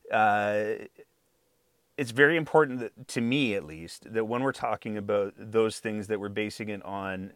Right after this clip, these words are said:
accurate data, not speculation, not supposition, uh, or assumptions. So when we're talking about the impact of this virus on a, a global scale,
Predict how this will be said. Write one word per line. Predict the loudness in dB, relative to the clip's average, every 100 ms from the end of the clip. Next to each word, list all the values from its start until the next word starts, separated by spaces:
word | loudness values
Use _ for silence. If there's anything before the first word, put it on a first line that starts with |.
| -4
accurate | -2 -2 -8 -6
data, | -4 -2 -2
not | -4 -6 -8
speculation, | -4 -4 -2 -4 -4 -6 -8 -10 -12 -12
not | -10 -10
supposition, | -4 -6 -4 -4 -4 -6 -10 -12 -14 -20 -20 _ -4
uh, | -2 -2
or | -2 -2
assumptions. | -2 -6 -6 -10 -16 -20 -20 -20 _
So | 2 8 10 8
when | 2 -4 2 2 4
we're | 2
talking | 2 2 0 -2
about | 0 0
the | -4
impact | -6 -2 -4 -4
of | -8
this | -8 -8
virus | -10 -4 0 0 -2 -4
on | -6 -6
a, | -8 -8
a | -8
global | -6 -2 0 0 -6
scale, | -10 -10 -10 -10 -14 -20